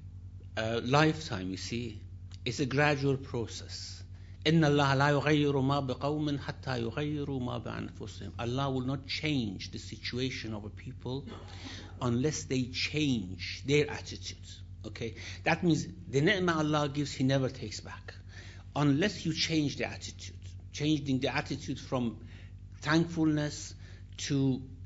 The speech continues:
to kufran. Change the attitude from worshipping God to corruption. So, but this doesn't happen immediately. As I said, there is no sudden death here. There's a gradual process. It may take several generations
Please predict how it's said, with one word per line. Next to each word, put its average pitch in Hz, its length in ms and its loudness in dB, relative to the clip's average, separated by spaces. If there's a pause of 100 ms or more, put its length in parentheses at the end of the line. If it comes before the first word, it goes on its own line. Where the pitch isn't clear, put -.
(120)
to 143 140 0
kufran. 110 560 -2 (440)
Change 160 280 6
the 151 120 2
attitude 151 600 -2
from 123 520 0 (120)
worshipping 151 580 2
God 135 340 0 (440)
to 135 220 2 (140)
corruption. 147 600 0 (340)
So, 170 360 6 (280)
but 151 380 4
this 254 240 4
doesn't 240 300 4
happen 180 500 0
immediately. 151 720 4
As 143 160 -4
I 160 120 6
said, 123 240 0
there 139 120 4
is 139 120 2
no 170 100 8
sudden 170 460 6
death 143 280 4
here. 95 320 -8 (520)
There's 135 200 4
a 147 60 4
gradual 170 680 8
process. 139 640 -2
It 135 220 -8
may 139 100 0
take 165 340 -2
several 185 560 4
generations 147 1120 2